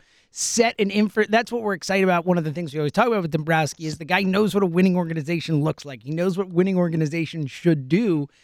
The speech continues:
and we want the Phillies to be set up in that image for now and also for when he's gone down the road. Like, so I,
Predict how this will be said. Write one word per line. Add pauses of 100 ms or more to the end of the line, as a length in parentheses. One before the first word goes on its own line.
(240)
and
we
want
the
Phillies
to
be
set
up
in
that
image
for
now
and
also
for
when
he's
gone
down
the
road.
Like, (100)
so (380)
I,